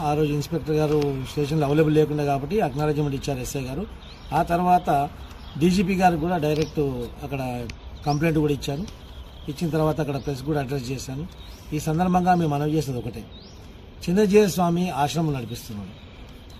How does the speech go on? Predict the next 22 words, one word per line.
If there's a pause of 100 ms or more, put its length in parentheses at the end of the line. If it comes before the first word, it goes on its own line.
(160)
ఒక
ఆశ్రమం
నడిపిస్తున్న
వ్యక్తి (880)
బయటకు
వచ్చి,
ఒక (100)
పీఠాధికారి (840)
సమాజంలో (100)
అభ్యంతరకరమైనటువంటి
విషయాలు, (300)
ఇలాంటి
అసాంఘికమైనటువంటి
విషయాలు,
అన్‌పార్లమెంటరీ
లాంగ్వేజ్
మాట్లాడితే (520)
ఈ
యొక్క (300)
యావత్
హిందూ
సమాజమే